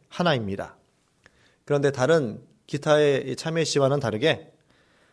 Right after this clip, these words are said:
아, 시인은 하나님께 철저하게 자신의 죄를 인정하며 회개하면서 하나님으로부터 제사함을 받은 자가 누리게 되는 마음의 기쁨을 토로하고 있습니다. 또 하나님께 이 일로 인하여 진심으로 감사를 드리고 있으며,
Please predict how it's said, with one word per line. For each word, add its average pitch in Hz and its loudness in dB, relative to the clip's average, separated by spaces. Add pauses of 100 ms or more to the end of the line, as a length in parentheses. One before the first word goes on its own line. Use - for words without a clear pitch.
(160)
아, 143 2
시인은 175 4
하나님께 202 6
철저하게 151 4
자신의 139 -2
죄를 135 2
인정하며 143 0
회개하면서 156 -2 (560)
하나님으로부터 175 6
제사함을 180 6
받은 156 4
자가 135 4 (540)
누리게 151 4
되는 131 2 (400)
마음의 180 4
기쁨을 156 0
토로하고 147 0
있습니다. 101 -10 (720)
또 143 -4
하나님께 143 2
이 180 4
일로 175 6
인하여 156 4
진심으로 156 2
감사를 160 4
드리고 160 0
있으며, 160 2